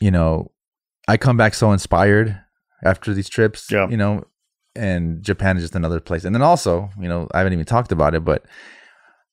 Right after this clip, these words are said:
Speaker 1: the one thing I wanted to see when I went to Japan
Speaker 2: Mm.
Speaker 1: was I wanted to see,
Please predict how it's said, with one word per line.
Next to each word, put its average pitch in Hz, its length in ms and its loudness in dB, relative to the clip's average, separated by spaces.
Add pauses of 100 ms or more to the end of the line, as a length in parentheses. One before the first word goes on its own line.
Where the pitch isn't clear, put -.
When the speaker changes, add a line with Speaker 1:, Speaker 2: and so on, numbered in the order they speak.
Speaker 1:
the 104 220 0
one 139 280 4
thing 123 200 2
I 107 60 4
wanted 104 240 4
to 92 60 0
see 113 200 2
when 98 120 4
I 90 40 4
went 92 120 2
to 90 60 -10
Japan 92 460 2
Speaker 2:
Mm. 104 340 2 (180)
Speaker 1:
was 95 160 2
I 90 60 4
wanted 92 240 4
to 90 100 -6
see, 87 600 -2